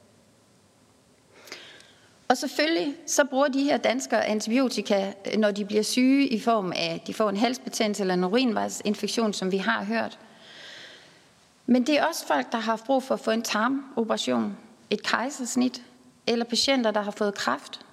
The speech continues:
som er blevet sat i kemoterapi, hvor deres immunsystem bliver slået fuldstændig ned, og de er afhængige af, at vi kan dække dem ind med antibiotika,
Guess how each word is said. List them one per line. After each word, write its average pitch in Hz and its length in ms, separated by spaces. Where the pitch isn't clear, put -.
som 220 220
er 226 40
blevet 214 220
sat 214 200
i 208 80
kemoterapi, 247 800
hvor 214 140
deres 202 200
immunsystem 233 720
bliver 202 140
slået 202 260
fuldstændig 214 500
ned, 226 280
og 214 140
de 240 100
er 233 40
afhængige 226 520
af, - 220
at 190 120
vi 202 60
kan 196 140
dække 196 240
dem 196 140
ind 208 160
med 190 100
antibiotika, 190 680